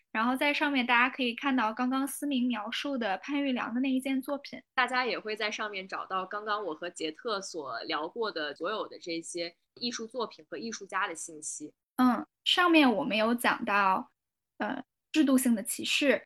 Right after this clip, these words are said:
Speaker 1: 以及这种歧视它如何阻碍了女性成为伟大的艺术家。我认为还有另外一点，它也在这条道路上为女性设置了一些障碍，那就是对于女性的社会期待。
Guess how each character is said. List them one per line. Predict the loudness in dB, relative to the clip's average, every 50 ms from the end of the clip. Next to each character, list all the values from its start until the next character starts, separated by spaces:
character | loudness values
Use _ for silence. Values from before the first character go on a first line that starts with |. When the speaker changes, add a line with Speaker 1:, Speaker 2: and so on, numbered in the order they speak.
| _ _
Speaker 1:
以 | -8 -8 -8
及 | -8 -6 -6 -6 -2 2
这 | 4 4 6
种 | 6 4 2 0
歧 | -4 -6 -4 -2 -2 0
视 | 0 2 4 4 4 4
它 | 4 4 4 6 6
如 | 4 4 2 2
何 | 2 2 4 4 4 4
阻 | 4 0 -2 2
碍 | 4 4 4 4
了 | 4 2
女 | 0 -2 -4 -6
性 | -4 -4 -2 -2 -2
成 | -2 -4 -4 -2
为 | -2 -2 0 2
伟 | 2 2 4
大 | 4 4 4
的 | 6
艺 | 6 6 4
术 | 4 2 -4
家。 | -6 -2 2 2 2 2 0 -2 _ _ _ _ _ _
我 | 0 4 6
认 | 6 8 8
为 | 8 6 6 4
还 | 2 -2 -2
有 | -2 -2 -4 -6 -8 -12 _ _ _
另 | 2 4 4 4
外 | 4 0 -4 _
一 | -14 -16 -10 -4
点， | 0 0 0 0 -2 -6 _ 2
它 | 4 4
也 | 4 2 -2 -10 -10 _ 2
在 | 4 4 6 6 4 2 0 -4 _ _ _ 0
这 | 4 4 6
条 | 6 6 4 6
道 | 8 8 8 8
路 | 8 6
上 | 4 4 4 2 2 4
为 | 6 6 8
女 | 8 8 6
性 | 4 0 0 0 2 2
设 | 4 4 4
置 | 4 4
了 | 2
一 | 2 2
些 | 2 2 2 2
障 | 4 6 6 6 8
碍， | 6 4 2 2 0 -8 _ _ _ _ _
那 | 4 6 6 6
就 | 8 8 6 6 6
是 | 6 4 2 2 4 4 4 4 2
对 | 4 4 6 8 8
于 | 8 8
女 | 8 8 6
性 | 4 2 2 6 6 8 8 8
的 | 6 4 2 2
社 | 2 2 2
会 | 4 4 2
期 | 0 0 -2 0
待。 | 4 6 6 6 4